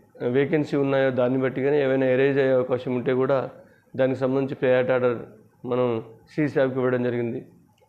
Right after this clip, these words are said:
Almost సీశాప్కి అప్లై చేసుకొని రిజిస్ట్రేషన్ చేసుకున్న అందరూ కూడా మంచి వెబ్ ఆప్షన్స్ పెట్టుకున్నారని ఆశిస్తూ వారికి సీశాప్లో మంచి సీట్ రావాలని కేఆర్ గైడెన్స్ మనస్ఫూర్తిగా కోరుకుంటుంది. Already జోసాలో వచ్చిన వాళ్ళకు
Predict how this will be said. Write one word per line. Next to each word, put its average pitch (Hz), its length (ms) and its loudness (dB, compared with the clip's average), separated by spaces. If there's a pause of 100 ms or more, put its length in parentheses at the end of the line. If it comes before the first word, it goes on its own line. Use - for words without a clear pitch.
(120)
Almost 147 720 0
సీశాప్కి 143 480 0
అప్లై 131 240 -2
చేసుకొని 135 480 -2
రిజిస్ట్రేషన్ 127 380 -4
చేసుకున్న 123 280 -4
అందరూ 123 240 0
కూడా 131 300 0 (680)
మంచి 139 220 -2
వెబ్ 143 160 2
ఆప్షన్స్ 131 400 -2
పెట్టుకున్నారని 123 520 -2
ఆశిస్తూ - 480 -6 (300)
వారికి 127 560 -2 (680)
సీశాప్లో 151 500 0
మంచి 131 160 -2
సీట్ 135 300 -8
రావాలని 127 460 2 (500)
కేఆర్ 135 260 2
గైడెన్స్ 127 440 -2
మనస్ఫూర్తిగా 123 840 -2
కోరుకుంటుంది. 123 680 -4 (440)
Already 147 280 2
జోసాలో 143 420 2
వచ్చిన 139 260 -2
వాళ్ళకు 135 560 0